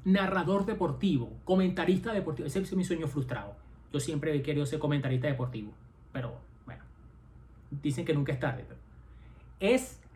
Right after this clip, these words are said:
lo que ellos decidan, pero con un título en la mano, porque es lo único que les va a quedar, es lo único que nosotros les vamos a dejar como padres. Entonces, el mensaje básicamente es ese.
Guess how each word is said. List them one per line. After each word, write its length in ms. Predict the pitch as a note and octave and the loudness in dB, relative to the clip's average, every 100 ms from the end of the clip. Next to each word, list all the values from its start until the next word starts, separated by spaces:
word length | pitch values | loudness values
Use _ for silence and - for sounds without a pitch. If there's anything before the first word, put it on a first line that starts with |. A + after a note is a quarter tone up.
| - | 0
lo 220 | E3 C#3+ | 2 4
que 80 | D#3 | 2
ellos 200 | D#3 G#3+ | 4 2
decidan, 460 | G#3+ B3+ A#3+ G3+ - | 2 2 0 -2 0
pero 180 | E3+ | 2
con 200 | D#3+ C#3+ | 4 2
un 120 | C#3 C#3 | 2 2
título 360 | C#3+ C3+ C#3+ | 2 2 2
en 80 | C3+ | 2
la 100 | C3 | 2
mano, 280 | A3 C4+ F#3 | 2 0 0
porque 220 | D3 C3 | -2 0
es 80 | C3 | 2
lo 80 | D3+ | 4
único 260 | D3+ D3 | 2 0
que 100 | D3 | 0
les 120 | C#3 | 0
va 60 | C3+ | 0
a 20 | |
quedar, 160 | C3+ B3+ | 0 2
es 60 | |
lo 100 | G#3 | 4
único 300 | F#3 A#3+ A#3 | 4 4 2
que 80 | F#3+ | 0
nosotros 360 | D#3+ C#3+ D3+ D#3+ | -2 -2 0 0
les 80 | C3+ | 2
vamos 180 | C3+ | 0
a 20 | C#3 | 0
dejar 180 | B2+ | 0
como 240 | B2 B2+ B2 | 0 -2 -2
padres. 260 | A#2+ - | -6 -12
Entonces, 380 | - G#3+ G3 C4 - - - - - - - | -8 -6 -2 -2 -2 -18 -20 -20 -20 -20 -4
el 140 | G3+ G3+ | 2 4
mensaje 400 | F#3+ - F#3 G3 | 4 2 2 2
básicamente 680 | F3+ F#3+ D#3+ D3+ C#3 C3 - | 0 -2 -2 -2 -2 -4 0
es 180 | C4+ | -2
ese. 280 | - G2 - | -2 -10 -12